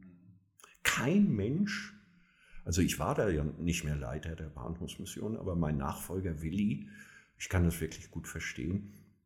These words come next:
konnte und wollte nicht verantworten, dass da jemand erkrankt und stirbt. So, das war das Erste. Viele fielen weg, ganz traumatisierend übrigens für die Menschen.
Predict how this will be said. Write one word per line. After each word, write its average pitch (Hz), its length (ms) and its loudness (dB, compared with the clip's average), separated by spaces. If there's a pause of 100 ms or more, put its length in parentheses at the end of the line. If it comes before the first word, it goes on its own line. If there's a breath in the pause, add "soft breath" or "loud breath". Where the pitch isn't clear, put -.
(540)
konnte 160 420 2
und 110 160 -2
wollte - 280 -2
nicht 131 180 -8
verantworten, - 600 -8
dass - 140 -8
da 113 80 -4
jemand 123 360 -6
erkrankt - 540 -4
und 151 160 -8
stirbt. - 560 -6 (1400 loud breath)
So, 87 160 4
das 98 160 4
war 131 120 2
das 120 160 2
Erste. 117 400 4
Viele 196 560 4
fielen 107 400 0
weg, - 240 -6 (120)
ganz 208 360 6
traumatisierend 101 840 -4
übrigens 76 380 -8
für - 140 -14
die 58 160 -16
Menschen. - 360 -16